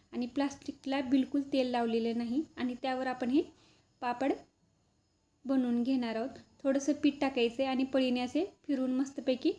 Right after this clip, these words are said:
पापड बनवून घ्यायचे आहेत. जर आपण तेल लावलं तर वर्षभर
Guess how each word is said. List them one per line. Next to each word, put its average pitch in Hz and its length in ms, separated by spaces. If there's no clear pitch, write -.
पापड 240 320
बनवून 233 400
घ्यायचे 233 300
आहेत. 254 100
जर 269 160
आपण 277 280
तेल 277 180
लावलं 269 300
तर 277 80
वर्षभर 269 520